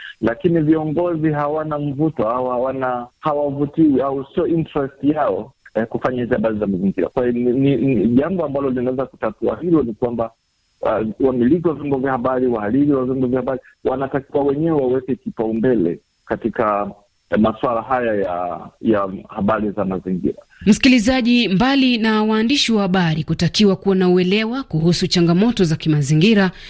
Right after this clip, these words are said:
Speaker 2: waajiri wao wana wajibu gani? Nuzulak anaeleza jukumu la wamiliki wa vyombo vya habari katika kuwawezesha waandishi wao.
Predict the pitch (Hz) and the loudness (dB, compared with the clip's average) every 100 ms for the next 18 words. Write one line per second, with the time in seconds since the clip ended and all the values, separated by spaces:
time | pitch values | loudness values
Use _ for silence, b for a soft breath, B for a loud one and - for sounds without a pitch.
0 | B B B - 170 160 170 175 208 226 | B B B 2 4 6 6 6 4 0
1 | 254 226 208 202 202 196 147 147 160 180 | 0 0 2 0 0 0 -2 -6 0 2
2 | 226 226 170 - B - 214 196 202 220 | 4 2 0 -6 B 2 4 6 4 2
3 | - - 170 156 156 165 190 170 208 233 | -2 -6 0 2 4 6 4 4 0 2
4 | 165 - 190 175 170 170 180 190 185 175 | 0 2 4 4 4 4 4 2 2 2
5 | 165 170 165 151 147 156 190 190 226 - | 2 2 0 0 0 2 4 4 2 0
6 | 160 - 180 165 185 190 180 175 - 156 | 0 2 2 4 4 4 2 2 2 0
7 | 165 185 190 - 202 165 147 151 | 2 4 4 2 2 2 2 -2